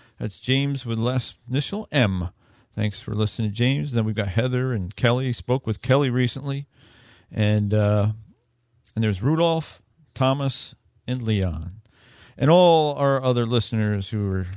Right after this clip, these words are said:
too, uh, shy to let us know. But if you do have some suggestions for us,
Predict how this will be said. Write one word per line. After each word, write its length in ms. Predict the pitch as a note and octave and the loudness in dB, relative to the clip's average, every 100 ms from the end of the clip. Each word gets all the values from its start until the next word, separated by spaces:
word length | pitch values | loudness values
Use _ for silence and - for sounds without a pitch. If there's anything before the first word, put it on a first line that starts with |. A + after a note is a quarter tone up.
| G2+ _ _ _ _ _ _ _ _ _ _ _ - | -16 _ _ _ _ _ _ _ _ _ _ _ -8
too, 400 | - B2+ A#2 G#2+ G#2+ - - _ _ | -4 -2 -2 -4 -8 -18 -20 _ _
uh, 520 | G#2 - A1 G#1 A1 - G#2 - _ | -12 -10 -10 -12 -14 -18 -20 -20 _
shy 600 | - - - D3+ D3+ B2+ | -14 -8 0 2 4 4
to 140 | A2+ C3 | 2 2
let 160 | D3+ | 2
us 140 | D#3+ - | 2 0
know. 280 | G3+ E3 | 0 0
But 240 | G2 A2+ A2+ _ _ _ - - _ | 0 -4 -4 _ _ _ -20 -20 _
if 160 | C3+ B2+ | -12 -10
you 60 | |
do 220 | A#2+ F3+ F#3 | -6 -2 2
have 220 | C#3+ B2 | 2 0
some 200 | - A#2 | -4 -8
suggestions 600 | - G#2 A#2 A#2 - A2 | -8 -4 -2 -2 -4 -10
for 300 | - A2 E3+ | -8 -6 -6
us, 260 | F#3+ - | -10 -16